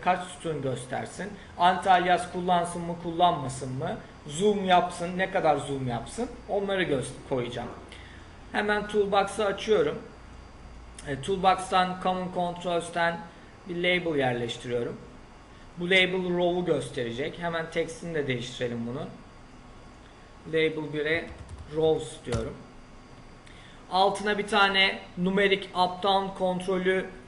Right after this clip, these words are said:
koyacağım. Şurada numeric up down kontrolü.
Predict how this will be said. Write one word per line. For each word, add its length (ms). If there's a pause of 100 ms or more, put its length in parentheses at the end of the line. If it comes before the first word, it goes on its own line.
(160)
koyacağım. 500 (2250)
Şurada 360
numeric 420
up 340
down 180 (2750)
kontrolü. 540